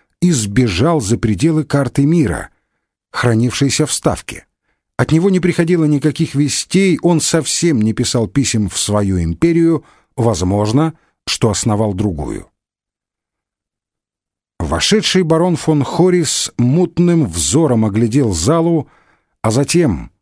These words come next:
неуверенно покачиваясь на плохо гнущихся ногах, приблизился к столу игроков.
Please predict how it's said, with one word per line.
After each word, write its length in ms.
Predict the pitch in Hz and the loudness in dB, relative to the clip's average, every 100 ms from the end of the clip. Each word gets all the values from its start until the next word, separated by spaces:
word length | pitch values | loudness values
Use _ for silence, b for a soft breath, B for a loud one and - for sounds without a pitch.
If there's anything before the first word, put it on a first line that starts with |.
| _ - | _ -2
неуверенно 840 | 117 147 160 147 160 131 107 107 | 2 4 2 2 2 2 2 0
покачиваясь 720 | 117 113 135 - 117 113 95 | -4 -4 -4 -2 0 0 0
на 160 | 120 117 | 0 0
плохо 360 | 123 117 98 98 | 0 0 0 -2
гнущихся 600 | 104 104 - 95 - 101 | 0 0 -2 -4 -2 -2
ногах, 440 | 113 156 156 - b b b - | 0 0 -2 -4 b b b -2
приблизился 800 | 123 101 123 156 143 135 - 127 | 0 0 0 0 0 -2 -2 -4
к 80 | - | -4
столу 420 | - 123 110 113 | -2 0 0 0
игроков. 680 | 95 98 92 82 80 - | 0 -2 -4 -4 -8 -10